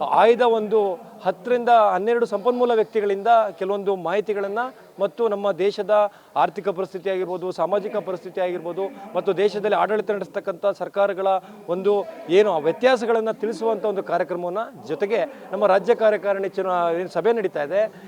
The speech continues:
ಇವತ್ತು ಇಡೀ ರಾಜ್ಯಾದ್ಯಂತ ಲೋಕಸಭಾ ಚುನಾವಣೆ ಅಲ್ಲಿ ನಾವು ಮಾಡಿದಂಥ ಕಾರ್ಯಗಳನ್ನ ಗುರುತಿಸಿ, ಜೊತೆಗೆ ಮುಂಬರುವಂತಹ ಯುವ ಕಾಂಗ್ರೆಸ್ ಸಂಘಟನೆ ಸಕ್ರಿಯತೆಯನ್ನು ಹೇಗೆ ಮಾಡಬೇಕು ಅನ್ನೋಂಥ ದೃಷ್ಟಿಯಲ್ಲಿ ಇವತ್ತು ಕಾರ್ಯಕಾರಿಣಿ ಒಂದು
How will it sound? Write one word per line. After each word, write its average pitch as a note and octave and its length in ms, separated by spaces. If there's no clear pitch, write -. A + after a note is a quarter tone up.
ಇವತ್ತು F#3 360
ಇಡೀ G#3+ 180
ರಾಜ್ಯಾದ್ಯಂತ F#3+ 540
ಲೋಕಸಭಾ G3+ 400
ಚುನಾವಣೆ G3+ 480
ಅಲ್ಲಿ F3+ 160
ನಾವು F#3 480
ಮಾಡಿದಂಥ G3 380
ಕಾರ್ಯಗಳನ್ನ G#3 640
ಗುರುತಿಸಿ, A3+ 500
ಜೊತೆಗೆ G#3 360
ಮುಂಬರುವಂತಹ A#3+ 680
ಯುವ G3 160
ಕಾಂಗ್ರೆಸ್ A3 460
ಸಂಘಟನೆ G3+ 520
ಸಕ್ರಿಯತೆಯನ್ನು G3+ 580
ಹೇಗೆ A3 200
ಮಾಡಬೇಕು G#3 460
ಅನ್ನೋಂಥ G#3+ 220
ದೃಷ್ಟಿಯಲ್ಲಿ A#3 380
ಇವತ್ತು G#3 200
ಕಾರ್ಯಕಾರಿಣಿ F#3 520
ಒಂದು G#3+ 360